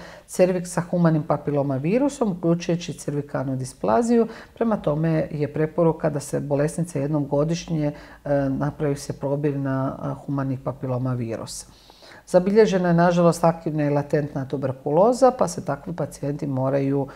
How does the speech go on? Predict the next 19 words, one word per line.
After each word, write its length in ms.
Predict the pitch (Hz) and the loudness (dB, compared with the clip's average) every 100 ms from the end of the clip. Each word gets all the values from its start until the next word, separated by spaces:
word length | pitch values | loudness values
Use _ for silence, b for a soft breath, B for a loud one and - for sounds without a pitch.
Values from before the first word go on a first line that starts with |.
| B B _ | B B _
e, 160 | 143 135 | -4 -4
i 100 | 143 | -2
na 160 | 135 131 - | -2 -4 -4
taj 160 | 131 | -4
način, 560 | 131 127 120 - 127 123 | -2 -2 -4 -6 -6 -6
e, 300 | - 127 120 | -4 -4 -4
zbrinjavati. 920 | - - 120 127 151 254 262 277 262 - - _ _ _ _ _ _ _ _ - | -8 -10 -6 -4 -4 -4 -2 -2 -2 -8 -20 _ _ _ _ _ _ _ _ -8
A 340 | 170 156 147 156 | 0 4 4 4
profilaksa 800 | 165 160 175 175 233 - 233 202 B B B | 2 2 4 4 4 2 2 2 B B B
peroralnim 600 | - 190 190 190 180 165 | 2 8 10 10 8 4
lijekom 400 | 160 160 175 170 | 6 4 4 0
protiv 260 | 165 147 139 | -2 -4 -4
herpesa 580 | - 196 226 254 - 196 | -2 -2 0 -2 0 2
mora 220 | 160 147 | 4 2
se 160 | - 156 | 0 0
uvesti 280 | 190 185 | 0 -2
prvog 320 | - 156 143 139 | -4 -2 -2 0
dana 260 | 139 135 | 0 0
liječenja 540 | 135 190 226 226 226 | 0 0 0 -2 -2